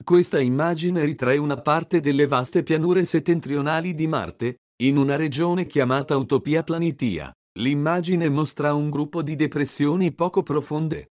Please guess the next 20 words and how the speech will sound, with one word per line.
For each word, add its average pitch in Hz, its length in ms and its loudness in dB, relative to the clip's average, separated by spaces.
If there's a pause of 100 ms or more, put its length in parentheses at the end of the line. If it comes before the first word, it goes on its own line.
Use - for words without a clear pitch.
che - 140 -4
in 131 220 0
realtà 131 520 2
sono 127 300 -2
doppie 143 360 0
depressioni. 156 840 -2 (260)
Osserviamo 156 680 2
una 147 180 0
depressione 147 720 -2
interna 156 540 0
di 151 140 -4
forma 175 380 2
quasi 156 380 -2
circolare 127 640 0
circondata 143 680 0
da 139 140 -2
un'altra 143 440 -2
depressione 127 760 -2
esterna 127 580 -2
semicircolare. 139 1120 -2